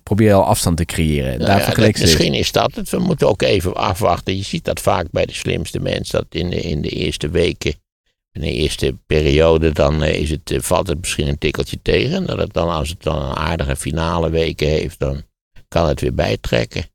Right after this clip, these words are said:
Speaker 2: Trouwens, ja, kijkcijfers. Ik zou z-, kijk, ik kijk daar wat anders historiserend tegen aan. Wij zijn ooit begonnen met ongeveer zes, zevenhonderdduizend kijkers.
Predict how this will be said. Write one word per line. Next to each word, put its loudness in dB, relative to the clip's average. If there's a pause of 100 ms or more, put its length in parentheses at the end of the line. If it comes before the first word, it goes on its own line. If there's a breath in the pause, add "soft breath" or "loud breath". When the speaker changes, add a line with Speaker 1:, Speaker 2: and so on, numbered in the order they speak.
(440)
Speaker 2:
Trouwens, -4
ja, -6 (100)
kijkcijfers. -6 (440)
Ik -16
zou -6
z-, -14
kijk, -2
ik -8
kijk 0
daar -2
wat -4
anders -4
historiserend 0
tegen -2
aan. 0 (460)
Wij 0
zijn -2
ooit 2
begonnen -2
met -2
ongeveer -2
zes, -2
zevenhonderdduizend -2
kijkers. -2